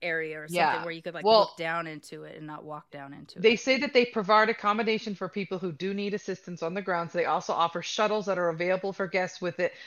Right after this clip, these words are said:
Speaker 2: with limited mobility and guests who use wheelchairs, running on a continuous loop, stopping at the base park and the Okavango outpost.
Speaker 1: I don't know what that is.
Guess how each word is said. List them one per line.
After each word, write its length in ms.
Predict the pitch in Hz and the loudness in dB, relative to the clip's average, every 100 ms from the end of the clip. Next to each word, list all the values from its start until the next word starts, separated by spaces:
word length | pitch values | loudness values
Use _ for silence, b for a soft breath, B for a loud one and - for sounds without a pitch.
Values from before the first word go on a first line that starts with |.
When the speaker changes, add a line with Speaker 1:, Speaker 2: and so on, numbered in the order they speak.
| B | B
Speaker 2:
with 160 | 170 170 | -4 0
limited 360 | 185 196 208 | 2 2 2
mobility 560 | 196 180 175 175 175 165 | 0 2 2 2 0 -2
and 180 | 170 156 | -4 2
guests 240 | 175 - | 2 2
who 80 | 202 | -4
use 240 | 175 180 | -2 -4
wheelchairs, 540 | 175 214 214 190 165 160 B B - | 2 2 4 2 0 -2 B B 2
running 280 | 190 214 208 | 4 4 4
on 140 | 202 | 0
a 40 | 185 | 0
continuous 960 | - 175 - 214 220 226 233 233 - | -2 -4 -4 -2 0 2 2 2 0
loop, 340 | 175 196 190 165 | 0 4 4 2
stopping 640 | - - 208 185 190 202 190 | -10 0 6 6 6 -2 -2
at 100 | - | -2
the 160 | 170 160 | -2 0
base 320 | 170 202 226 - - | 2 2 0 -6 4
park 300 | 202 170 - - _ _ b b b - | 6 6 0 -20 _ _ b b b 0
and 280 | 170 175 170 | 4 4 2
the 480 | 165 165 160 160 - _ - | -4 -4 -4 -6 -8 _ 0
Okavango 1120 | 156 - 175 160 156 170 - 196 190 190 185 - _ _ _ - | 0 0 -2 2 2 0 0 0 2 -2 -6 -14 _ _ _ 0
outpost. 680 | - - 214 262 - - - _ - | 0 2 2 2 -2 -16 -18 _ -16
Speaker 1:
I 60 | |
don't 100 | 170 | -14
know 80 | 147 | -12
what 120 | 143 | -14
that 140 | 143 147 | -16 -16
is. 220 | 147 - | -18 -20